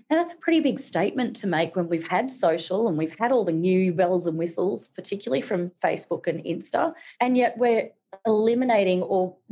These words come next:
deprioritizing, I should say, this channel that is direct to my inbox when I want it in the richest form,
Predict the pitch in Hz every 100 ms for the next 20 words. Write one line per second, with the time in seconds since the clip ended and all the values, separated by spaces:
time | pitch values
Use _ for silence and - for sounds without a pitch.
0 | 147 226 233 233 - 175 170 190 247 254
1 | 180 165 160 160 160 175 175 - 165 165
2 | - _ 196 196 - 220 208 180 185 175
3 | 147 196 180 180 180 - - 269 254 269
4 | 220 165 160 160 - - 156 156 208 277
5 | 285 277 180 160 160 165 160 - 220 208
6 | 190 180 220 - - 285 - - 190 160
7 | 160 254 -